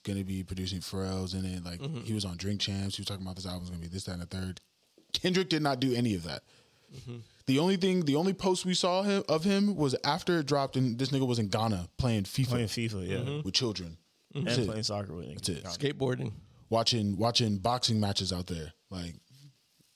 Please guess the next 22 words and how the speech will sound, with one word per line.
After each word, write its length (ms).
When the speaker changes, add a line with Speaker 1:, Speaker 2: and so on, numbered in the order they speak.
Speaker 1:
uh, 160
it's, 380
no 220
promotion. 500
Honestly, 540
Speaker 2:
He 100
dropped 300
it 60
and 100
said, 160
"I'm 140
on 100
vacation 460
Speaker 1:
I'm 60
on 60
Speaker 2:
already." 200
Speaker 1:
vacation, 340
bro. 300
Speaker 2:
"I'm 140
already 240
on 120
vacation." 600